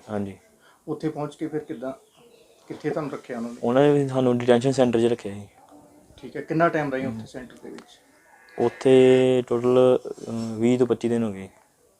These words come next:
Speaker 2: ਠੀਕ ਹੈ, ਕੈਂਪ
Speaker 1: ਹਾਂ।
Speaker 2: ਵਿੱਚ ਭੇਜਿਆ ਕਿ ਨਹੀਂ?
Speaker 1: ਨਹੀਂ, ਕੈਂਪ 'ਚ ਨਹੀਂ ਭੇਜਿਆ।
Speaker 2: ਕੋਈ ਸਟੇਟਮੈਂਟ ਹੋਈ ਤੁਹਾਡੀ?
Speaker 1: ਨਹੀਂ, ਕੁਝ ਨਹੀਂ।
Speaker 2: ਫਿਰ ਕੀ ਕੀਤਾ ਉੱਥੋਂ, ਅਗਲਾ ਪ੍ਰੋਸੈਸ ਕੀ ਹੋਇਆ?
Speaker 1: ਕੁਝ ਨਹੀਂ, ਪਹਿਲਾਂ ਕਹਿੰਦੇ ਕੈਂਪ ਇੱਦਾਂ ਲੈ ਕੇ ਜਾਵਾਂਗੇ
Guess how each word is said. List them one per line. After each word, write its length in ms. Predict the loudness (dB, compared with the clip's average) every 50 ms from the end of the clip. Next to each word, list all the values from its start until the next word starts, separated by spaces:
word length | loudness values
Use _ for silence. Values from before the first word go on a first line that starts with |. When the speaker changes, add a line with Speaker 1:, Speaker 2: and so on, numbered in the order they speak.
| _ _ _ _ _ _ _ _ _ _ _ _ _
Speaker 2:
ਠੀਕ 160 | -20 -20 -20
ਹੈ, 100 | -20 -20 _ -6
ਕੈਂਪ 160 | -4 -4 -4
Speaker 1:
ਹਾਂ। 80 | -4 -4
Speaker 2:
ਵਿੱਚ 200 | -4 -4 -6 -6
ਭੇਜਿਆ 340 | -8 -10 -8 -6 -6 -6 -6
ਕਿ 140 | -6 -8 -12
ਨਹੀਂ? 160 | -12 -10 -12 -14 -18 _ _ _ _ _ _ -6
Speaker 1:
ਨਹੀਂ, 100 | -6 -2
ਕੈਂਪ 260 | 2 2 2 2 2
'ਚ 60 | -4 -6
ਨਹੀਂ 140 | -6 -6
ਭੇਜਿਆ। 260 | -8 -10 -16 -16 -14 -12
Speaker 2:
ਕੋਈ 120 | -12 -12
ਸਟੇਟਮੈਂਟ 500 | -10 -8 -8 -8 -8 -8 -8 -12 -14 -12 -10 -10
ਹੋਈ 100 | -10 -10
ਤੁਹਾਡੀ? 340 | -10 -14 -14 -14 -16 -18 -18 _ _ -12
Speaker 1:
ਨਹੀਂ, 100 | -12 -10
ਕੁਝ 280 | -6 -4 -4 -4 -2 -2
ਨਹੀਂ। 220 | -4 -4 -4 -6 -10 _ _ _ _ _ _ _ _ _ _ _ _
Speaker 2:
ਫਿਰ 100 | -20 -20 _
ਕੀ 120 | -12 -12 -10
ਕੀਤਾ 260 | -10 -12 -10 -8 -10
ਉੱਥੋਂ, 300 | -10 -10 -12 -16 -16 -14
ਅਗਲਾ 220 | -8 -6 -6 -6
ਪ੍ਰੋਸੈਸ 580 | -6 -8 _ _ -16 -16 -14 -12 -12 -14 -14 -14
ਕੀ 180 | -14 -12 -12 -10
ਹੋਇਆ? 180 | -10 -12 -12 -14 _ _ _ _ _ _ _ _ -20 -20 -12 -2
Speaker 1:
ਕੁਝ 260 | 2 4 4 6 6
ਨਹੀਂ, 380 | 6 6 8 8 8 6 4 2 _ _ _
ਪਹਿਲਾਂ 280 | 0 2 6 6 8 8
ਕਹਿੰਦੇ 300 | 8 6 10 10 10 10
ਕੈਂਪ 280 | 8 6 4 4 6 6
ਇੱਦਾਂ 300 | 4 4 4 2 0 2
ਲੈ 240 | 4 6 6 6
ਕੇ 100 | 6 6
ਜਾਵਾਂਗੇ 420 | 6 6 6 6 4 4 4 2